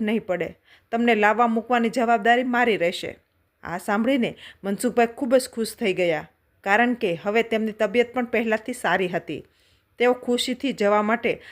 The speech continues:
રાજી થઈ ગયા. મનસુખભાઈએ બીજા જ દિવસે પોતાનો બાયોડેટા તૈયાર કરીને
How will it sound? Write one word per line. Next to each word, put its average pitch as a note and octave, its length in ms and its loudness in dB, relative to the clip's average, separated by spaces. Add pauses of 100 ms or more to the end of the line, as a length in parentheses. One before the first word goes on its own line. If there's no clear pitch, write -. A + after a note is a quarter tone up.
(140)
રાજી G3 300 2
થઈ G3 200 0
ગયા. D#3+ 320 0 (640)
મનસુખભાઈએ F#3+ 520 0
બીજા A3+ 300 0
જ A3+ 40 0
દિવસે A#3 500 -2 (140)
પોતાનો G#3+ 380 0
બાયોડેટા G#3 460 2
તૈયાર A3+ 340 2
કરીને B3+ 440 -2